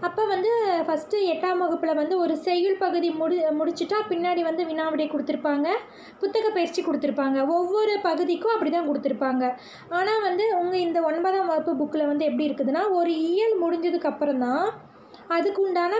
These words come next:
பின்னாடி வினாவிடை, புத்தக பயிற்சி எல்லாமே வந்து கொடுத்துருக்குறாங்க. புரியுதா? இந்த ஒரு இயல் முடிந்ததுக்கு அப்புறம் தான் உங்களுக்கு பின்னாடி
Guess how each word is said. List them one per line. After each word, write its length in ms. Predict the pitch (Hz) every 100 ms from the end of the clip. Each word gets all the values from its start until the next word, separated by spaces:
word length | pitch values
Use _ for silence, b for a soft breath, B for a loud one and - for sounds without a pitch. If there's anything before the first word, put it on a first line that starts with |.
| 440
பின்னாடி 320 | 349 359 370
வினாவிடை, 580 | 311 330 359 320 339 392
புத்தக 340 | 339 - 349
பயிற்சி 380 | 349 302 302 349
எல்லாமே 480 | 311 294 311 320 330
வந்து 220 | 294 349
கொடுத்துருக்குறாங்க. 720 | 381 285 285 214 254 233 226 - B B B -
புரியுதா? 320 | 349 349 349
இந்த 280 | 330 294 294
ஒரு 520 | 285 285 320 339 - - - - -
இயல் 500 | 302 330 415 381 330
முடிந்ததுக்கு 480 | 320 370 381 381
அப்புறம் 280 | 349 - 294
தான் 120 | 339
உங்களுக்கு 300 | 440 370 -
பின்னாடி 480 | - 330 330 349 320